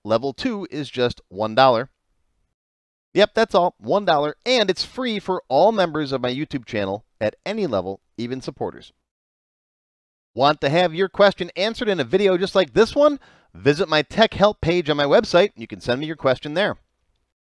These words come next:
While you're on my site, feel free to stop by the Access Forum.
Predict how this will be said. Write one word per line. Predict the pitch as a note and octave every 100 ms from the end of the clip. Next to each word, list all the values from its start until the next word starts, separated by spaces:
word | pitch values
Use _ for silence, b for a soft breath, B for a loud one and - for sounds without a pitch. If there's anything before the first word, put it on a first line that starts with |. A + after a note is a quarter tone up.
| _ _ -
While | A2 C3
you're | B2+ B2+
on | C#3
my | C3+ C3+
site, | - F#3+ A#3 -
feel | D#3
free | - D#3+
to | B2+
stop | - D3+ D3
by | D3 C#3+
the | A#2+ -
Access | B2+ - B2 -
Forum. | - G3+ E3+ G3+